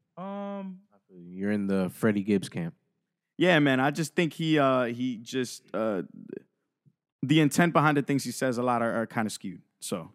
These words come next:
Speaker 3: that's
Speaker 2: Yeah.
Speaker 3: all.
Speaker 1: Intent is skewed.
Speaker 2: He has, he has
Speaker 1: Yeah,
Speaker 2: a shitty
Speaker 1: I would
Speaker 2: way of
Speaker 1: agree.
Speaker 2: going about things, and I feel like he's going back down that route. He, it sounds like the, the Chirac videos all over again almost. But,
Speaker 1: <laughs>
Speaker 2: I mean, to
Speaker 1: Yo.
Speaker 2: a certain extent, like, when I see him talk about certain things,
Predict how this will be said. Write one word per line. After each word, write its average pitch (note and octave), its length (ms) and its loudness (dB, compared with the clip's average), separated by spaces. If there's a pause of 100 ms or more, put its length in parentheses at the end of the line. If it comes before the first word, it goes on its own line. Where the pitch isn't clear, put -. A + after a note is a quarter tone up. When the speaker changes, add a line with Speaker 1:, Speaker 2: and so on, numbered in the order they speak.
(240)
Speaker 3:
that's D#3 180 -6
Speaker 2:
Yeah. D3+ 80 -2
Speaker 3:
all. C#3+ 60 -2
Speaker 1:
Intent D3+ 400 -6
is B2+ 120 -12
skewed. A2 440 -12 (240)
Speaker 2:
He D3 120 2
has, C#3 440 2
he C#3 120 -2
has C#3 120 4
Speaker 1:
Yeah, F#3+ 140 6
Speaker 2:
a - 20 4
shitty C3 320 4
Speaker 1:
I A#2 40 4
would A#2+ 100 4
Speaker 2:
way A#2+ 60 6
of A2+ 60 2
Speaker 1:
agree. A#2 100 2
Speaker 2:
going B2+ 200 0
about B2 340 -4
things, C3 240 -4
and A2 100 -2
I G#2+ 100 0
feel A#2 160 -2
like G#2+ 160 0
he's G#2 180 -4
going G#2+ 320 -4
back G2+ 340 -4
down G2 260 -4
that F#2 140 -4
route. F#2+ 220 -4
He, G#2 160 -4
it B2 160 -4
sounds C3+ 320 0
like A2+ 300 -2
the, G2 380 -2 (460)
the G#2 140 -4
Chirac A2 640 2
videos A#2 600 2 (220)
all G2 240 -2
over G2 260 -2
again F2+ 240 -6
almost. F2+ 460 -14
But, B2 360 2 (180)
Speaker 1:
<laughs> - 500 -12
Speaker 2:
I A#2 80 0
mean, B2+ 280 4
to C3+ 100 -2
Speaker 1:
Yo. D#3+ 80 6
Speaker 2:
a D3+ 60 4
certain C#3+ 280 4
extent, C3+ 520 0
like, G#2+ 360 0
when A2 180 -2
I G#2+ 100 -2
see A#2+ 220 -10
him A2 120 -6
talk A2 260 -2
about G#2+ 260 -2
certain G#2+ 280 -4
things, G#2+ 520 -6